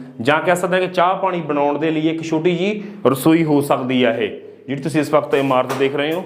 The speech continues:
ਆ ਜਾਓ ਇੱਧਰਲੇ ਪਾਸੇ, ਕਾਫੀ ਖਸਤਾ ਹਾਲਤ 'ਚ ਹੋ ਚੁੱਕੀ ਹੈ ਇੱਥੇ। ਤੇ ਇੱਧਰਲੇ ਪਾਸੇ ਦਿਖਾ ਦਿਆਂ, ਇਹਦੇ ਸਾਹਮਣੇ ਵੀ ਸੇਮ ਹੀ ਇੱਕ ਅਲੱਗ ਤੋਂ ਪੋਰਸ਼ਨ ਆ,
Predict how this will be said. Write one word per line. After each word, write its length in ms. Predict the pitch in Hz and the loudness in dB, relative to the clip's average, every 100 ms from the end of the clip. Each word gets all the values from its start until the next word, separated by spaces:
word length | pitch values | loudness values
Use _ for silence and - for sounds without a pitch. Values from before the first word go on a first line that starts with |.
| - - - | -10 -16 -4
ਆ 120 | 123 | -2
ਜਾਓ 120 | 135 | 0
ਇੱਧਰਲੇ 240 | 139 170 | 0 0
ਪਾਸੇ, 340 | 165 160 156 175 170 - - - - - - - - 113 | 2 -2 -2 -8 -8 -16 -20 -20 -20 -20 -20 -10 -8 0
ਕਾਫੀ 240 | 139 135 185 | 0 2 0
ਖਸਤਾ 380 | 147 139 - | 0 0 0
ਹਾਲਤ 240 | 143 143 135 | 0 0 -2
'ਚ 80 | 143 | -4
ਹੋ 140 | 139 | -4
ਚੁੱਕੀ 320 | 135 135 151 | -4 0 2
ਹੈ 40 | 151 | 2
ਇੱਥੇ। 320 | 151 180 190 185 - - - - - | 0 -4 -6 -8 -18 -20 -20 -20 -2
ਤੇ 100 | 175 - | 0 0
ਇੱਧਰਲੇ 320 | 170 165 214 | 2 2 2
ਪਾਸੇ 220 | 202 190 180 | 2 0 0
ਦਿਖਾ 240 | 170 170 | 2 2
ਦਿਆਂ, 120 | 180 175 | 2 0
ਇਹਦੇ 180 | 185 | 0
ਸਾਹਮਣੇ 500 | 202 - 175 196 220 220 | 0 -2 -2 0 0 0
ਵੀ 260 | 180 202 196 - _ _ - - - | -2 -6 -8 -16 _ _ -20 -20 -14
ਸੇਮ 400 | - - 180 240 | -2 2 4 4
ਹੀ 60 | 233 | 2
ਇੱਕ 260 | 196 202 | 2 2
ਅਲੱਗ 180 | 170 175 | 4 2
ਤੋਂ 220 | 185 202 | 2 -2
ਪੋਰਸ਼ਨ 480 | 202 185 170 - 165 | 0 0 0 0 -2
ਆ, 140 | 135 | -2